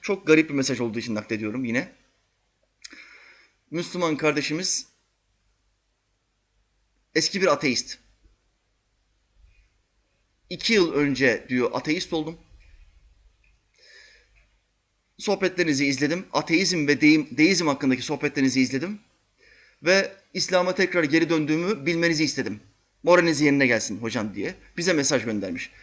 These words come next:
İlginç olan ne? Bu tür mesajları çok alıyorum ama bu ilginç. Neden? Çünkü bu ateistin, eski ateistin ismi ne?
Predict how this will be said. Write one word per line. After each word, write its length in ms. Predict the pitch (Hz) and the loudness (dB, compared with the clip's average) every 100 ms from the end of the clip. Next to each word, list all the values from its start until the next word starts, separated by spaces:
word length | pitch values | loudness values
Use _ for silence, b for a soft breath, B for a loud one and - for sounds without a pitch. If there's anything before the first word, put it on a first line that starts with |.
| B B | B B
İlginç 320 | 196 208 226 | 2 4 4
olan 240 | 208 175 156 | 4 4 2
ne? 280 | 196 - _ _ _ _ _ _ _ _ - | -2 -6 _ _ _ _ _ _ _ _ -10
Bu 120 | 180 | -4
tür 120 | 208 | 0
mesajları 420 | 175 160 175 170 | 2 4 6 4
çok 180 | 175 208 | 2 0
alıyorum 280 | 208 240 233 | 0 2 0
ama 100 | 160 | 0
bu 200 | 226 240 | 0 2
ilginç. 440 | 202 185 156 - | 2 2 0 0
Neden? 460 | 170 202 220 247 - b b b - | 2 4 4 -2 -12 b b b -6
Çünkü 520 | 240 226 - 131 127 | -2 -2 -2 -4 0
bu 180 | 247 170 | 0 0
ateistin, 600 | - 151 135 - 135 110 | 0 2 2 0 -2 0
eski 300 | 156 151 220 | -2 0 0
ateistin 420 | 151 156 139 143 | 2 2 0 -2
ismi 240 | 143 - 180 | -6 -4 -6
ne? 160 | 185 | -6